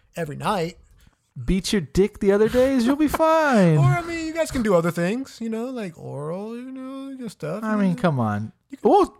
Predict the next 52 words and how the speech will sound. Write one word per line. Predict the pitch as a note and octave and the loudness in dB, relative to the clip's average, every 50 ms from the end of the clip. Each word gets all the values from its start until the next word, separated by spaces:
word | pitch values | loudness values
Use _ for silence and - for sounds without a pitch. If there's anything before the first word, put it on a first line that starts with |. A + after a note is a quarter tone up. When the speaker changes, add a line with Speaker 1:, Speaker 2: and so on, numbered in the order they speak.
| _ - - | _ -2 0
Speaker 2:
I, | B3 B3 C4 C4+ - G3 | 2 2 2 4 4 6
I | |
don't | F#3 E3+ | 6 6
wanna | D#3 D3 C#3 C#3 | 6 4 2 2
get | C3 C3 A#2+ - | 0 -2 -2 -2
too | - B2+ A#2 | -4 -6 -6
personal, | - A#2 G2+ G2+ - - A#2 | -4 -4 -8 -6 -6 -8 -8
but, | A2+ A#2+ A#2 | -6 -6 -4
like, | A#2+ B2 C3 - _ | -4 -6 -6 -8 _
does | - E3 E3 G#3 | -6 -2 0 0
anybody | A#3+ B3 A#3 G#3 G#3 G3 F#3 E3+ | 0 0 2 2 2 2 2 0
do | C#3+ D3+ E3+ E3 D#3 - - | 0 2 2 2 2 0 -2
just | - - D3+ C#3+ - - | 2 2 2 2 2 -4
oral | - B2 C3 D3 D#3+ E3+ F3+ F3+ F#3 - _ _ _ _ _ _ _ | -2 0 2 4 4 4 2 0 -2 -6 _ _ _ _ _ _ _
when | - B2+ C3+ C3+ C3 B2+ B2+ B2+ B2 A#2+ - _ - | -6 -4 -2 0 0 -2 -2 -4 -4 -6 -8 _ -6
they're | C#3+ B2+ A2+ | -2 -2 -2
capable | - - - D3 C#3 C#3 - D#3+ D3 D3 D#3 D3+ | -2 -4 -4 -2 -2 -2 -4 -6 -4 -2 0 0
of | D3 C#3 | 0 0
doing | C#3 D3 D3 C#3+ C#3 C3+ | 0 -2 -2 -2 -2 -2
more | C3+ C3+ C#3 D3+ D#3+ E3+ F3 | -2 -2 0 0 0 0 0
and | E3 C3+ B2+ | -2 -2 -2
they | B2+ B2 | -4 -4
just | B2 C3 B2 A#2 | -4 -4 -6 -4
don't? | - B2+ B2+ D#3+ F#3+ | 0 0 2 2 2
Speaker 1:
Well, | A#3 A#3+ | 2 0
man, | A#3 D#3+ F#3+ G#3+ | -2 -4 -2 -2
I | D#3+ F#3 | -2 0
don't | F3 D3 | 2 2
Speaker 2:
I | E3+ | 2
don't | B3 F3+ | 2 2
Speaker 1:
know. | C#3 C#3+ F3+ | 2 2 0
Speaker 2:
know. | - D#3 | 0 -4
Speaker 1:
I | A3 | -8
don't | E4+ C4 E3+ A#3 D4+ C4+ A#3 | -6 -6 -6 -8 -8 -10 -10
know. | G3 G#3 | -8 -8
I | A#3+ | -6
think | C#4 B3+ A3+ G#3+ E3 | -6 -6 -6 -4 -4
ev-, | D#3+ E3 E3+ | -4 -4 -4
ev-, | D#3+ D#3 D#3 D#3+ - G#4+ - - E3+ A4 - - B4+ A#4 - - - - - C4 A#3+ G3+ | -4 -4 -4 0 0 0 0 2 2 2 4 4 2 2 4 0 0 0 0 -8 -6 -2
<laughs> | - | 0
everybody's | E3 G3+ A3 A#3 A3 G3+ G#3 - E4 C4+ G#3 | 2 4 4 4 4 6 4 4 4 0 0
a | G#3+ | 2
little | G3+ G#3+ G3+ | 2 2 4
different. | D#3+ D#3 E3 D#3+ | 4 2 2 4
Speaker 2:
I | D4 D4+ D4+ | 4 2 2
mean, | D4 C4+ | 0 -4
but | C#4 - - | -4 0 2
yeah, | D4 A#3+ | 2 2
to | G#3 - - C#4+ D4 | 2 2 0 0 0
your | C#4+ C4 B3+ A#3+ | 2 2 0 0
point, | - - B3 A#3+ G#3 F3 F#3 | 0 2 2 2 2 2 2
you | A3 B3 | 0 0